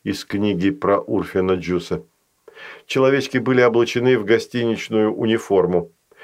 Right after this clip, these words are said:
Квадратные головы покрыты молодой зеленью побегов. Ева сообразила, что это и есть деревяши,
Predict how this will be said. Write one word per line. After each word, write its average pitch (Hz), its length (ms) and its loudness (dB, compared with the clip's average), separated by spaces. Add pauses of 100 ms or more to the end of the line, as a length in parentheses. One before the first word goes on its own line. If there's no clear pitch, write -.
(120)
Квадратные 123 680 4
головы 135 480 4
покрыты 117 760 2 (420)
молодой 113 480 4
зеленью 104 600 0
побегов. 90 800 0 (760)
Ева 110 320 2
сообразила, 110 840 2 (600)
что - 280 2
это 120 360 -2
и - 260 -6
есть 123 800 -2 (460)
деревяши, 98 920 -2